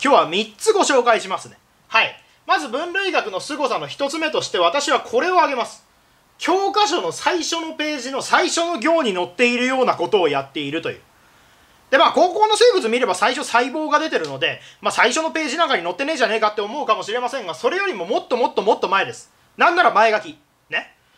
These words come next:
生物学っていうのを説明するときに、ね。あ、これ生物学ね。はい。生物学っていうのを最初に説明するときに、皆さん何と言いますか？ね。はい。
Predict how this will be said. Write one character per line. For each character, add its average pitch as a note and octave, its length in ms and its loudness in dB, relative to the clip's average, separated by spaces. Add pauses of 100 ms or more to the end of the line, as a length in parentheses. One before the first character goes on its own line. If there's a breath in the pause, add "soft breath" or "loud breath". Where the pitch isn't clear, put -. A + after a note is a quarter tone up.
(440 soft breath)
生 - 320 -4
物 A4+ 300 0
学 G#3 240 0
っ - 20 -8
て G3 200 -8
い G#3+ 120 -6
う C4 100 -6
の G#3+ 120 -4
を D#3+ 60 -2
説 - 260 -10
明 D#4 200 -4
す - 120 -4
る C#4 120 -2
と D#4 120 -2
き D#3+ 120 -8
に、 C#3 280 -10 (680)
ね。 D#3+ 220 -6 (480)
あ、 D3 80 -6
こ E3 80 4
れ E3 60 4
生 A3 160 6
物 A#3 160 2
学 C#3 160 -4
ね。 B2 120 -16 (160)
は D3+ 120 -4
い。 - 120 -14 (280 soft breath)
生 - 160 -2 (180)
物 A4 240 2
学 D4+ 240 0
っ - 20 -8
て B3 200 -6
い A#3 120 -2
う D4 140 -4
の G#3 140 2
を E3+ 40 0
最 C4 240 2
初 C#4+ 100 0
に D#4 120 -6
説 B3+ 240 0
明 D4+ 180 0
す C#4+ 140 -6
る B3+ 100 0
と D#4+ 140 -2
き F3+ 100 -6
に、 D3+ 240 -6 (160 soft breath)
皆 A3+ 240 0
さ B3+ 140 2
ん D#3 80 -6
何 D#4 180 -2
と A#3+ 120 2
言 D3 100 0
い C#3 60 -4
ま C3 100 -6
す C3 100 -12
か？ - 140 -10 (520)
ね。 C#3+ 240 -8 (380)
は B3 180 0
い。 F#3 140 -10